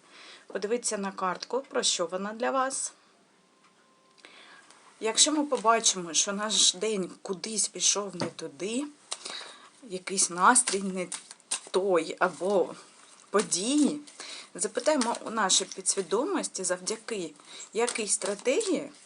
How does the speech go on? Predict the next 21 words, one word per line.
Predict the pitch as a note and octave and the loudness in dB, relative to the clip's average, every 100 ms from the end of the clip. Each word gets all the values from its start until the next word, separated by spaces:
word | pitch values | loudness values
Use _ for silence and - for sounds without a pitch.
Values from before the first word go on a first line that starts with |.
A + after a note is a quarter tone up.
| - - | -20 -16
ми | F3 F#3 A3+ C#4+ F#4+ - | -8 -6 -2 0 -2 -6
будемо | F3 A3+ G3 F#3 E3+ - - | -6 -4 -4 -4 -2 -2 -6
в | F#3 | -6
рівновазі | G#3 G3+ F#3+ E3+ E3 F3 E3 A3 D4 - - - - - - - | -4 -2 -4 -4 -6 -2 2 2 2 -2 -10 -8 -8 -12 -20 -12
і | G3 G#3+ C4 G#4+ A4 | -8 -4 -2 -2 -2
все | - F#3 G#3 | -2 -2 0
буде | A3 - | 0 0
добре. | E3 E3+ D#3 - - - - - - | 0 -2 -2 -6 -6 -12 -12 -6 4
Я | A#3 | 6
вибираю | F#3+ F#3+ G3 F#3+ | 6 6 4 4
число | F#3 - E3+ | 2 4 2
один. | E3 - E3 D#3 A#3+ F#4+ - - - | 0 -4 -4 -2 2 2 2 -2 -2
Вибирайте | G3 A3 A3+ - F#3+ - | 0 2 2 2 0 2
число | - A3+ A#3 G#3 F3+ G3 | 4 4 6 2 2 0
від | G3 | -2
одного | G#3 F#3+ A3 G3 G3+ | -4 -2 -4 -4 -6
до | D3+ | -6
чотирьох. | E3+ - F3 E3 E3 D#3+ D3+ D#3 B3 D#4+ - - | -6 0 0 0 -4 -4 -4 2 2 2 -4 -14
Хай | - A3+ D4 | -10 -6 -6
підсвідомість | - F#3+ - E3 D#3+ E3 - - | -6 -4 -4 -4 -12 -12 -8 -8
підкаже. | F3 - D#3 D3+ - | -10 -2 0 0 -2